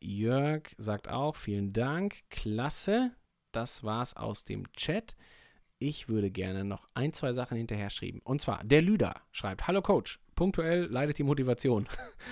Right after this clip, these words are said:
<laughs> Kann ich voll nachvollziehen, beim Blick nach draußen vor allen Dingen. Zum Beispiel im E-B-Intervall, während die noch folgenden G-zwei-Intervalle schon am Horizont sichtbar sind. Grundsätzlich ist es ja klar, welche Intensitäten wofür sind, aber vielleicht könntest du uns mal mitnehmen bei der Erstellung des Trainingsplans.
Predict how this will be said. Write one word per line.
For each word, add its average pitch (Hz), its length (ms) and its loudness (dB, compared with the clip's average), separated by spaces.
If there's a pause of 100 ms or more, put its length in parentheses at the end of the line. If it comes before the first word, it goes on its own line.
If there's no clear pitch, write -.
(100)
<laughs> - 540 -6
Kann 104 140 0
ich - 80 -4
voll 98 180 2
nachvollziehen, 95 640 -4
beim 101 180 0
Blick 110 160 -2
nach 110 140 0
draußen 104 360 0
vor 87 140 -8
allen 87 120 -4
Dingen. 101 120 -8 (480)
Zum 208 220 6
Beispiel 156 580 6 (200)
im 139 200 6
E-B-Intervall, 131 960 2
während 120 240 0
die 127 100 -2
noch 123 140 -2
folgenden 156 400 2
G-zwei-Intervalle 143 800 2
schon 123 180 -2
am 117 160 2
Horizont 151 480 2
sichtbar - 340 -2
sind. - 360 -12
Grundsätzlich 123 560 4
ist 120 100 -4
es - 80 -4
ja 117 80 0
klar, 139 280 -2
welche 131 160 -2
Intensitäten 117 540 -2
wofür 120 300 2
sind, 98 240 -4
aber 110 120 -2
vielleicht 143 320 0
könntest 170 280 -2
du 131 80 -2
uns 127 160 -4
mal 113 120 0
mitnehmen 120 460 0
bei 101 100 0
der 107 120 0
Erstellung 143 400 -2
des 117 140 -6
Trainingsplans. - 600 -2